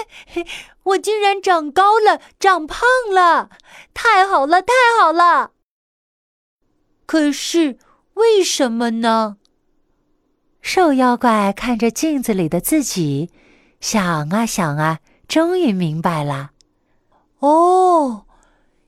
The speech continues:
Speaker 1: 一定是因为胖仙女的三个要求，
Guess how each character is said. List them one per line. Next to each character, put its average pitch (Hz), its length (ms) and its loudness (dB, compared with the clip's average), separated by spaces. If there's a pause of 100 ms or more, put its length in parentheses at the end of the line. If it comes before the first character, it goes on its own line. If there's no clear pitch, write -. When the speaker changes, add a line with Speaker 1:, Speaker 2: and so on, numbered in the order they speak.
(120)
Speaker 1:
一 214 280 -4
定 277 360 0 (100)
是 - 240 -4
因 269 240 -2
为 269 140 2
胖 247 400 -2
仙 277 260 -4
女 220 100 -4
的 190 200 -6
三 302 280 -2
个 294 160 -2
要 330 300 2
求， 196 540 -4